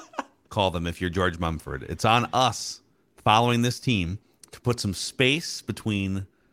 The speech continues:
Speaker 2: the mechanism and the response.
Speaker 1: A famous, uh, a famous poet once said, "Never too high, never too low." That was actually D'Angelo Russell, but he was onto something. So.
Speaker 2: Yeah. <laughs>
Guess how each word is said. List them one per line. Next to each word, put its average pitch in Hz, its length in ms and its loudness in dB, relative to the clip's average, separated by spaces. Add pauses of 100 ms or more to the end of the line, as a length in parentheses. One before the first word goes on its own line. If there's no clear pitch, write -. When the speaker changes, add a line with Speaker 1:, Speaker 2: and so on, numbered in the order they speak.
(340)
Speaker 2:
the 87 60 -4
mechanism 120 720 -2 (520)
and 82 160 -6
the 90 60 -4
response. - 600 -12 (340)
Speaker 1:
A 98 60 -8
famous, 123 420 -2
uh, 92 380 0 (140)
a - 60 -10
famous 110 320 -4
poet 98 300 0
once 82 240 -6
said, 71 300 -6 (340)
"Never 85 240 -6
too 98 180 -8
high, 82 380 -6 (520)
never 85 220 -6
too 85 200 -10
low." - 180 -12 (480)
That 90 80 -2
was 92 80 0
actually 92 200 -2
D'Angelo 92 360 -4
Russell, 69 260 -6
but 71 220 -8
he 92 140 -8
was 87 120 -6
onto 76 220 -6
something. - 340 -12
So. - 140 -8
Speaker 2:
Yeah. 104 160 0 (340)
<laughs> 311 60 0